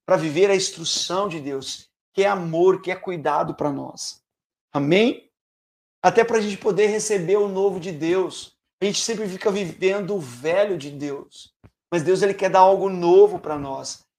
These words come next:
Deus, ele quer dar uma porção nova. E nesse renovo de aliança, que é abrir de Radachá, que é a nova aliança, ninguém acha que a gente não precisa viver a velha aliança mais. Não, isso é um engano dentro do corpo.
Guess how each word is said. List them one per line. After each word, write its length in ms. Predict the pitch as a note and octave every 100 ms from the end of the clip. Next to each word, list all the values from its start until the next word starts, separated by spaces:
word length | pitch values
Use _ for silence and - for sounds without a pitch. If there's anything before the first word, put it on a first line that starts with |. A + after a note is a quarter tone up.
| -
Deus, 140 | F#3+
ele 120 | G3 F#3+
quer 140 | G3+
dar 120 | F#3+
uma 120 | G3
porção 540 | G3 G3 F3 - F#3 F#3+
nova. 400 | E3 C#3 B2+ - _ _ _ _ _ _ _ -
E 60 |
nesse 400 | F3+ G3+ G#3+ -
renovo 680 | G3 F#3 F#3 F#3 A3 A#3 G3+
de 100 | E3+
aliança, 720 | D#3+ D#3 E3 F#3+ F3+ - - _ _ _
que 80 | -
é 40 | F#3
abrir 280 | D#3+ G#3+
de 120 | F3+ E3+
Radachá, 680 | E3+ D#3 D3 - E3 F3+ F3+
que 120 | E3
é 40 |
a 60 | D#3
nova 440 | D#3 F#3+ G#3+ F#3
aliança, 720 | D#3 C#3+ C#3+ E3+ F3+ - - _ _ _ _ _ _ _ _ -
ninguém 260 | F#3+ G3 G#3
acha 280 | G3+ G3+
que 240 | - G3+ G#3
a 60 |
gente 180 | G3+ -
não 80 | G#3
precisa 300 | G3+ E3 G#3
viver 320 | G3+ F3+ G#3
a 80 | G3
velha 380 | D3 E3+ F#3 F3+
aliança 440 | E3+ E3 E3 -
mais. 460 | C#3 C3+ - _ _ _ _ _
Não, 260 | F3+ A3+ G#3+
isso 200 | - G3
é 40 |
um 120 | G#3
engano 540 | G#3 D3+ F#3 G#3+ A#3 G3+
dentro 300 | F3+ G3 F3
do 100 | F#3+
corpo. 720 | - F#3 G3+ G3 F#3+ C#3+